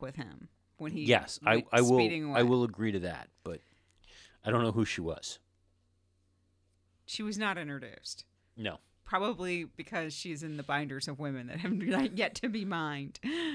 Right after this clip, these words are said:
Speaker 2: Well, there was also the fact, and, and again, American audiences didn't see this. It was how Bernie appeared. I think he walked up and goosed, uh, um,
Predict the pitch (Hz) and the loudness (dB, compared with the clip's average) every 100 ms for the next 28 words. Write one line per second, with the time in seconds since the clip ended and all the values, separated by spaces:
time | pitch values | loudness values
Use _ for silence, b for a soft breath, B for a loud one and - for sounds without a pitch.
0 | 247 B _ _ _ _ 185 165 156 170 | -6 B _ _ _ _ -2 0 2 2
1 | 160 185 185 147 127 - 123 120 113 117 | 8 10 8 4 0 2 2 2 0 -2
2 | 117 110 90 113 113 110 101 113 117 117 | -2 -2 -2 -2 -2 -2 2 2 2 0
3 | 104 107 107 95 104 98 107 92 95 - | 4 4 4 -2 -6 -4 -4 -4 -4 -2
4 | 123 107 73 - - - B B B 120 | 0 -2 -4 -8 -8 -10 B B B 2
5 | 123 117 - 131 120 120 123 113 104 - | 4 4 6 6 6 6 8 8 4 2
6 | - 113 98 101 143 - 123 104 104 - | 4 6 6 4 0 -2 2 6 6 4
7 | 104 - 92 90 85 110 117 - - 101 | 0 0 -6 -8 -4 -2 0 -2 -6 -6
8 | 87 80 - b b b b b - 101 | -6 -8 -12 b b b b b -6 -4
9 | 90 82 76 76 | -4 -6 -10 -14